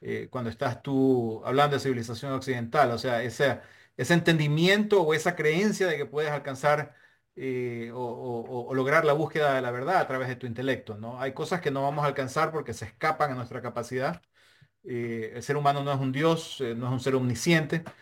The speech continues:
pero podemos usar nuestra razón y, y nuestra capacidad de investigar para, para alcanzar cuál es la verdad. Eh, entonces, esos son temas fundamentales que son particulares de nuestra,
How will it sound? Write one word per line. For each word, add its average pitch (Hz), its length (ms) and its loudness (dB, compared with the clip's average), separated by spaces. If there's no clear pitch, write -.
pero 180 260 8
podemos 170 300 8
usar 170 200 4
nuestra 170 300 2
razón 170 760 2
y, 139 360 -10
y 131 40 0
nuestra 131 600 0
capacidad 135 840 4
de 131 460 0
investigar 156 680 2
para, 135 380 2
para 127 140 -4
alcanzar 127 500 -4
cuál 143 220 2
es 131 80 0
la 123 120 -2
verdad. 117 520 -6
Eh, 110 440 -10
entonces, 123 500 -8
esos 202 160 -2
son 220 140 4
temas 196 240 4
fundamentales 180 760 4
que 147 140 -8
son 165 320 -6
particulares 156 680 4
de 147 120 2
nuestra, 127 680 -4